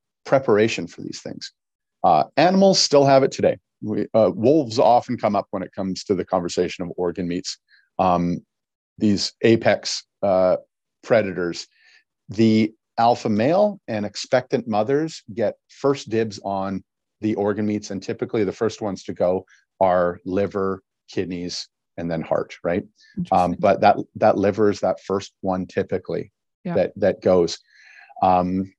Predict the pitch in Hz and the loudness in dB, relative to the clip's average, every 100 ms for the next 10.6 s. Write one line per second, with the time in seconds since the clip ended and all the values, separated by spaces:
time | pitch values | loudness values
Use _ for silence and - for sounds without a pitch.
0 | - _ - 107 98 95 120 113 113 117 | -18 _ 2 4 6 4 4 4 4 4
1 | 110 113 196 - - - 117 113 107 - | 6 6 4 0 -12 -4 0 0 -2 -6
2 | 110 - 107 113 - 120 214 _ _ _ | -6 -4 -2 -2 0 0 0 _ _ _
3 | _ 113 - 107 - 117 104 110 _ - | _ -8 -4 -6 -4 -2 0 -2 _ -8
4 | 113 - 110 120 - 117 113 113 104 - | -6 -4 -2 -2 -4 -2 -2 0 -2 -2
5 | 113 - 131 131 107 - 104 104 - 110 | -8 -4 -4 -4 -6 -2 0 0 0 0
6 | 117 120 113 - 101 - _ _ _ _ | 0 -4 -6 -6 -8 -8 _ _ _ _
7 | _ _ _ - 107 101 104 113 120 135 | _ _ _ -4 0 2 0 0 0 2
8 | 143 123 135 170 123 107 107 117 - 110 | 0 0 -2 -2 -2 0 -2 -2 -6 -6
9 | - 113 - 104 120 - 131 160 170 - | -4 -4 -4 -4 -4 -6 -8 -8 -10 -6
10 | 101 107 113 113 113 | -4 -4 -2 -2 -2